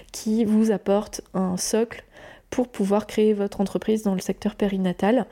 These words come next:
donc, euh, sur le côté entrepreneurial, avec, avec huit modules différents. Je vous mets le lien dans la description de l'épisode. Il est au tarif de quatre-vingt-dix-sept euros, avec, euh, beaucoup de contenu quand même sur, euh, sur différents aspects, que ce soit, euh,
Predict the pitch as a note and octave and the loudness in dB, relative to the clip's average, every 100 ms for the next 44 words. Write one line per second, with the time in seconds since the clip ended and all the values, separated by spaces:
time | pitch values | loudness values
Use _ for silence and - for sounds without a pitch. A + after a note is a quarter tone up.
0 | - - - G3+ G3+ G3+ F3 F3+ - - | -12 -18 -8 -2 0 0 0 -2 -4 -10
1 | - G#3 G3 - G3+ A#3 A#3 A#3 G#3+ - | -4 0 0 0 -2 -2 -2 -2 -4 0
2 | G#3 G3 F#3 F3 G3+ _ - F#3+ G3+ - | 0 2 0 -2 -6 _ -4 -2 -2 -4
3 | _ - - - - F#3 F#3 A#3+ C4 A#3+ | _ -20 -20 -6 0 2 4 4 4 4
4 | G3 B3+ A#3 F#3 A#3 - F#3+ F#3 - - | 4 4 2 0 -2 0 0 -2 -6 -14
5 | - - - G#3+ A3 C4 B3+ G#3 A3 A#3 | -16 -16 -2 4 4 6 4 4 4 4
6 | G#3+ F#3+ F#3+ G3+ G#3 - G3+ G3 - G3 | 4 4 2 -2 -4 0 2 2 -2 2
7 | G#3+ A#3 F#3+ - - - G3 G3+ G#3 F#3+ | 2 2 -2 -8 -12 -2 2 2 2 0
8 | A3 G3+ G3+ - A#3 A#3 A#3+ A3 G#3+ G#3+ | 2 0 -2 -2 -2 0 0 2 2 2
9 | A3 G#3+ G#3 G3 - - - - - G3 | 0 0 2 2 0 -8 -20 -18 -4 2
10 | F#3 G#3+ A#3 G3+ F#3+ F3+ G#3+ C#4+ C4+ - | 4 2 2 0 2 2 2 2 0 -4
11 | A3+ G#3+ A#3+ A#3+ G3+ G#3+ A#3+ F#3+ - G#3 | -2 2 2 2 2 2 2 2 0 -2
12 | F#3+ F#3 F#3 - F#3+ A3 A#3+ G#3+ G#3 F#3+ | 0 0 -2 -2 -2 0 0 0 0 -2
13 | - G#3 A3+ A#3 A3+ G3 - - - G3 | 0 0 2 2 0 -4 -4 -4 0 2
14 | G3 | 2